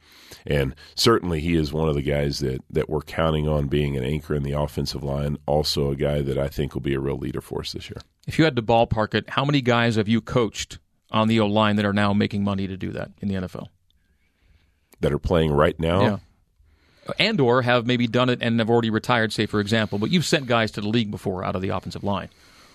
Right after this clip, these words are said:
Speaker 1: Guys that have gone and played, I don't know, I'd probably say in the neighborhood of thirty.
Speaker 2: So you know what an offensive tackle looks like in the N F L, and you just mentioned Austin Hoyt to have that kind of potential.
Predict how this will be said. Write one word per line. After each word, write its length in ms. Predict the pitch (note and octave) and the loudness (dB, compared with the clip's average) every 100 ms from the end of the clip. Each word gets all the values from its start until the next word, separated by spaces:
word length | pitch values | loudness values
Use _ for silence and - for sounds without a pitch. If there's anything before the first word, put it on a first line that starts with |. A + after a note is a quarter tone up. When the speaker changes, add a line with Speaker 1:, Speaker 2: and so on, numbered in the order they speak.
| - | -4
Speaker 1:
Guys 380 | F2+ F2 F#2 D#2 | 4 6 6 4
that 120 | E2+ | 2
have 160 | D#2 C#2+ | 0 -2
gone 360 | E2 D#2+ D#2+ | 0 2 2
and 180 | D#2 C#2+ | 0 -4
played, 320 | - D#2 D2+ | -2 2 4
I 100 | D2 | 4
don't 140 | E2+ D#2 | 2 2
know, 160 | C#2+ | 2
I'd 140 | D2 - | 0 0
probably 240 | D#2 D2+ | -2 -4
say 160 | - C#2+ | -4 -6
in 640 | D2+ C#2+ E2 - - D#2+ | -6 -10 -12 -18 -16 -10
the 100 | D2+ | -4
neighborhood 360 | D#2 D#2 D#2+ D#2 | -2 -2 0 -2
of 100 | D2 | -2
thirty. 380 | E2 F2 G#2 G2+ _ - - - _ _ _ _ _ _ - | 0 0 0 -6 _ -16 -16 -18 _ _ _ _ _ _ -6
Speaker 2:
So 120 | - | 2
you 120 | D3 | 4
know 200 | D#3 C#3 | 4 4
what 160 | C3+ B2 | 2 2
an 80 | A#2 | 2
offensive 400 | A2+ A2+ G#2+ G#2 | 0 0 -4 -2
tackle 380 | A#2+ A2+ G#2+ | 0 0 -2
looks 220 | G#2 A#2 - | -4 -4 0
like 180 | G#2+ | 0
in 60 | G#2+ | 2
the 60 | A2 | 0
N 80 | G2+ | 0
F 120 | G#2 | 0
L, 180 | G#2+ G#2 | 0 2
and 100 | A2 | 0
you 80 | |
just 200 | A#2+ A2 - - - - | 0 -2 -6 -14 -20 -4
mentioned 380 | A#2 A#2+ - A2+ | 0 0 0 2
Austin 280 | A2 A2 A2 | 2 0 -2
Hoyt 240 | A2+ G#2+ | -2 -2
to 40 | A2 | 0
have 160 | A2 | 0
that 140 | G#2+ - | 0 -2
kind 180 | A#2+ A2 | -2 0
of 60 | |
potential. 440 | A2 - G#2+ G#2+ | -2 -2 -4 -4